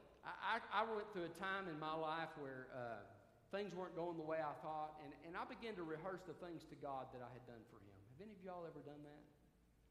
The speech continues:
I began to say, "Well, God, you remember I witnessed for you, and God, I, I served in your church, and God, I did this, and I did that, and God, you need to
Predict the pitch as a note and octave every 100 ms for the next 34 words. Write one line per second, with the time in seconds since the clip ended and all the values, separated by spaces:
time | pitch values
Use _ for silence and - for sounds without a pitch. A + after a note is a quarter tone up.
0 | - - - A3 B3 B3 A#3 B3+ A3 C4+
1 | D4 C4 E4+ C4 A3+ G3+ A3 E4 B3 C#4+
2 | C#4 A#3 - A3 A3 A#3+ C4 C#4 F#3+ F3
3 | A3+ C#4 B3+ D4+ C4+ - - - C4+ C#4+
4 | - A#3+ C#4 C#4+ B3 A3+ G#3+ C4 C4+ -
5 | - G3+ A#3 D4 C#4+ F4+ D4+ G#3+ B3+ D#4
6 | D#4 B3+ E4 D4+ G#3 A#3 C#4 C#4+ - -
7 | A#3 G3 E4 F#4+ D4+ A#3 F4 F#4+ F4+ E4+
8 | D#4